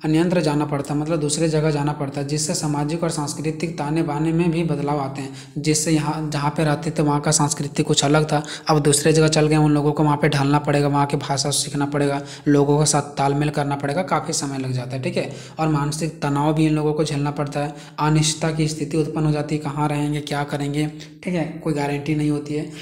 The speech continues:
तो ये सब चीज़ें सुनामी का एक क्या प्रभाव है। अब next है निष्कर्ष। सुनामी एक विनाशकारी प्राकृतिक आपदा है जिसका प्रभाव व्यापक और गहरा होता है, ठीक है। इसके कारण को समझकर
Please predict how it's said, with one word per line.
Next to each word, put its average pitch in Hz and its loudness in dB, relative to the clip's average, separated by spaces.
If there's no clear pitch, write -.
तो 233 2
ये 208 4
सब 214 4
चीज़ें 196 4
सुनामी 160 4
का 170 2
एक 170 2
क्या 165 0
प्रभाव 151 -2
है। 160 -8
अब 151 0
next 180 4
है 190 4
निष्कर्ष। 147 2
सुनामी 165 2
एक 202 0
विनाशकारी 165 2
प्राकृतिक 156 0
आपदा 147 2
है 165 -2
जिसका 147 0
प्रभाव 147 -2
व्यापक 135 -2
और 151 0
गहरा 135 -2
होता 131 -4
है, 123 -6
ठीक 160 -4
है। 151 2
इसके 143 0
कारण 151 0
को 160 -2
समझकर 156 0